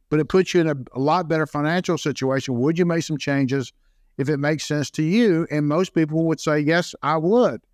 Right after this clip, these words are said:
But you know what? We gotta have a plan. And without a plan, it's just a wish.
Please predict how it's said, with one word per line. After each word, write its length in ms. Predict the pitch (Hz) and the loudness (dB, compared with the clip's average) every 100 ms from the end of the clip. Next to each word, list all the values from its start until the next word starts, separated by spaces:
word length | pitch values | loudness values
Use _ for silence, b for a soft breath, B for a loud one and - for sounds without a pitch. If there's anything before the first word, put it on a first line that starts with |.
| _ _ _ _ | _ _ _ _
But 360 | 147 226 185 139 | 2 4 4 2
you 100 | 175 | 2
know 120 | 180 | 2
what? 340 | 165 196 220 | 2 2 2
We 80 | 180 | 2
gotta 180 | 156 160 | 2 2
have 160 | 160 151 | 0 -2
a 60 | |
plan. 500 | 147 175 165 127 104 - | -2 0 0 -2 -6 -8
And 100 | 131 | -4
without 280 | 139 151 151 | -2 0 -2
a 40 | |
plan, 340 | 135 160 160 160 | -2 0 0 0
it's 100 | 135 | -2
just 240 | 151 - | -2 -2
a 60 | 139 | -2
wish. 420 | 143 135 110 | 0 -2 -4